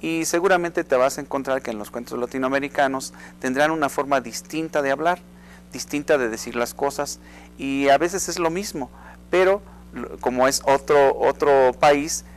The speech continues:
lo dicen de distinta manera. Entonces, esto te ayudará mucho a que puedas enriquecer el vocabulario y sobre todo que seas más analítico,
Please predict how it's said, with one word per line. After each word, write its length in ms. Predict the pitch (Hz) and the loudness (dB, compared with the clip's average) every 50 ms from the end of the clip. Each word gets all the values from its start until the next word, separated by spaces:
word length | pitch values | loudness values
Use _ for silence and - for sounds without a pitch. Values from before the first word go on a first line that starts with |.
| - - | -16 -4
lo 100 | 135 135 | -4 -2
dicen 280 | 131 135 - - 156 135 | -2 -2 -4 -4 -2 -2
de 120 | 120 113 | -2 -2
distinta 380 | 104 107 - - 117 117 - 110 | -4 -6 -10 -12 -8 -8 -8 -8
manera. 300 | 107 101 95 95 95 - - - - - - - | -8 -10 -14 -16 -18 -18 -20 -20 -20 -20 -20 -20
Entonces, 400 | - - 120 - 131 123 - - - - - | -16 -14 -10 -8 -8 -8 -8 -12 -14 -20 -8
esto 240 | - 220 - - 185 | -6 -6 -4 -4 -4
te 100 | 180 180 | -2 -2
ayudará 420 | 156 131 135 135 131 127 131 135 135 | -2 -2 0 0 2 4 4 4 2
mucho 420 | 139 135 139 - - - 175 - | 0 -2 -8 -8 -6 -4 -2 -2
a 140 | 107 113 - | -2 -2 -4
que 100 | - - | -6 -10
puedas 360 | - - 120 120 123 - - | -4 -2 -2 -2 -2 -4 -6
enriquecer 680 | 120 120 117 123 - - 135 - - 135 135 135 - - | -10 -12 -12 -14 -8 -8 -6 -4 -2 -2 -2 -2 -4 -10
el 160 | 104 107 110 | -10 -10 -8
vocabulario 680 | 117 120 - 147 147 143 147 147 143 139 139 147 175 185 - - - - - | -10 -4 0 0 0 0 2 2 4 4 4 2 -4 -10 -12 -20 -20 -20 -12
y 120 | - 147 | -10 -10
sobre 280 | 139 - 160 147 147 151 | -8 -6 -4 -4 -4 -2
todo 240 | - - 175 175 175 | 0 0 0 0 0
que 140 | 175 - 139 | -2 -4 -4
seas 240 | - 156 156 156 | -2 -2 -2 -2
más 200 | 160 165 170 - | -2 -4 -4 -2
analítico, 760 | 160 147 143 131 127 127 135 131 - - - - - 113 - | -4 -2 -2 -2 -2 -4 -6 -10 -12 -16 -18 -14 -14 -14 -14